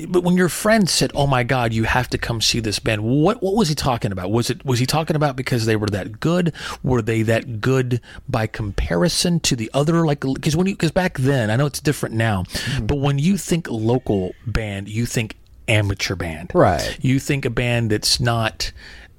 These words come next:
Speaker 1: you know,
Speaker 2: And to be fair, I didn't see them
Speaker 1: like
Speaker 2: play
Speaker 1: a
Speaker 2: live
Speaker 1: garage.
Speaker 2: before. I didn't
Speaker 1: Right.
Speaker 2: see them play live with Terry.
Speaker 1: And that's fair. Okay.
Speaker 2: Yeah, I just heard
Speaker 1: So,
Speaker 2: the album, so yeah.
Speaker 1: so why do you think he was like, wh-,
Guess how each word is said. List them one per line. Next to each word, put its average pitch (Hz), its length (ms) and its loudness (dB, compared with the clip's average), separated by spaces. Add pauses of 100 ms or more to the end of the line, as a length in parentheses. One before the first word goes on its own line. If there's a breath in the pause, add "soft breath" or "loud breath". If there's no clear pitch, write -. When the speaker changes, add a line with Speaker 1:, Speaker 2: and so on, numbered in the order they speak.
(140)
Speaker 1:
you 131 220 -2
know, 107 300 2
Speaker 2:
And 156 260 6
to 156 80 4
be 160 140 12
fair, 151 200 8
I 127 80 10
didn't 143 200 8
see 127 100 0
them 127 140 4
Speaker 1:
like 135 100 6
Speaker 2:
play 131 100 8
Speaker 1:
a 120 60 8
Speaker 2:
live 113 260 6
Speaker 1:
garage. 104 280 2
Speaker 2:
before. 101 320 -2 (120)
I 117 80 -2
didn't 135 140 4
Speaker 1:
Right. 127 80 4
Speaker 2:
see 127 40 4
them 113 100 0
play 107 160 0
live 98 320 -4
with 101 180 -12
Terry. 90 380 -4
Speaker 1:
And 127 80 0
that's 131 180 0
fair. 120 340 0
Okay. 117 260 2
Speaker 2:
Yeah, 117 120 2
I 123 80 4
just 127 120 0
heard 127 80 6
Speaker 1:
So, 110 100 4
Speaker 2:
the 110 40 4
album, 95 260 0
so 90 200 -10
yeah. 104 320 -2
Speaker 1:
so - 160 2
why 180 240 2
do 202 80 4
you 170 220 2
think 147 220 -2
he 135 140 0
was 120 280 0
like, 95 360 -2 (160)
wh-, 139 160 -8